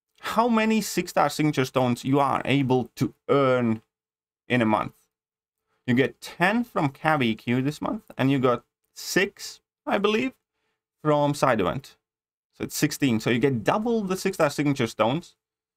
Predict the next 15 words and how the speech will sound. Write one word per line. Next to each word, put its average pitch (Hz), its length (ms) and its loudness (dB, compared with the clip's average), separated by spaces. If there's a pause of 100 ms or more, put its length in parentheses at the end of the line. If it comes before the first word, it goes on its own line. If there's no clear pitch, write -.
(140)
with 131 220 2
this 156 260 0
one 151 600 0 (600)
offer 143 480 0 (440)
than 120 100 0
you 131 80 0
can 147 220 0
earn. 113 380 0 (960)
Six-star 226 480 0
shards - 520 -6
this 208 320 -2
month 226 380 -2 (120)
have 185 140 0
been 175 220 2
notoriously 151 840 0